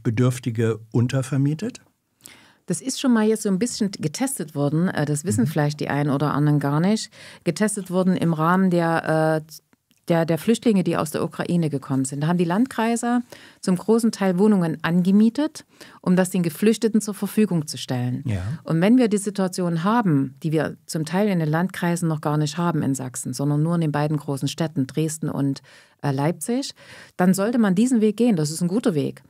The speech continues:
Speaker 2: Man hat nämlich wirklich viele Wohnungen vermitteln können. Teilweise hat der Landkreis sogar einen Teil der Kosten der, der Sanierung übernommen.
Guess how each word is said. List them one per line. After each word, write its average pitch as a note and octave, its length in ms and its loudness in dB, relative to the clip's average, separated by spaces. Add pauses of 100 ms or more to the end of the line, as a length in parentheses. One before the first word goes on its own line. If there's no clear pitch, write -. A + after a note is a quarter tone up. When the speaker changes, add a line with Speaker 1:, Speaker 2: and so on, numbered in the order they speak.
(220)
Speaker 2:
Man E3+ 120 0
hat F3 140 0
nämlich E3+ 280 0
wirklich A3+ 360 0
viele A3+ 260 2
Wohnungen G3+ 300 2
vermitteln F#3+ 460 0
können. C3 280 -2
Teilweise E3 440 -2
hat D#3+ 100 -6
der D#3+ 80 0
Landkreis F#3 440 -2
sogar F3 260 -2
einen E3 280 -4
Teil F3+ 220 0
der F3+ 80 2
Kosten F3 360 -4
der, D#3 300 0
der D3+ 260 -2
Sanierung F#3 520 4
übernommen. C3+ 500 -2